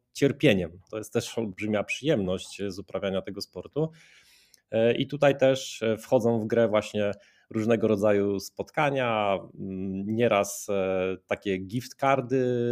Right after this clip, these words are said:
e, świąteczne jako prezenty dla zawodników, e, którzy jeszcze nie trenują. E, i zaczynamy w ten sposób z takimi parami,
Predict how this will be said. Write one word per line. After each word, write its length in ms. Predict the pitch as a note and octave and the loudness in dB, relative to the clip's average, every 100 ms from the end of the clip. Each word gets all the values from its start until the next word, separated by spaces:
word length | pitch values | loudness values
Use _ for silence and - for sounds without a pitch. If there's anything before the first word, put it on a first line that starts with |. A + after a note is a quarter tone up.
| A2+ - - F#2+ | -2 -6 -12 -8
e, 40 | G2 | -8
świąteczne 800 | - A#2 A2 A#2 - A2+ G#2+ G#2+ | -4 -2 0 0 0 -2 2 2
jako 240 | G#2+ A2 | 0 -2
prezenty 640 | - A2 A2+ B2+ C3 C3 | -4 -2 2 0 0 -6
dla 220 | A2 G#2+ | -2 -2
zawodników, 960 | G2+ A2 G#2+ G2+ A#2 A2+ A2+ A2 - - | 0 -2 -4 -4 -4 -4 -6 -6 -8 -10
e, 200 | G2+ G2+ | -6 -4
którzy 340 | G2 - G2+ G#2 | -6 -12 -8 -2
jeszcze 320 | A2+ - B2 | -2 -2 -4
nie 120 | B2+ | -4
trenują. 600 | - B2+ C3 C3 A#2+ B2 - - - _ _ _ _ - | -2 0 0 0 -2 -4 -12 -20 -20 _ _ _ _ 0
E, 240 | A2+ A#2+ | 2 4
i 80 | C3 | 2
zaczynamy 640 | D3 D3 C#3 C3 B2+ A#2 - _ _ _ _ _ _ - | 0 2 2 4 4 2 -2 _ _ _ _ _ _ -8
w 60 | |
ten 160 | - A2+ | 0 0
sposób 340 | - G2+ - | 0 -4 -4
z 60 | - | -10
takimi 340 | G2+ - G#2+ | -10 -6 -6
parami, 580 | G#2 G#2+ F#2 G2 C3 D#3 | -2 0 0 -2 -4 -6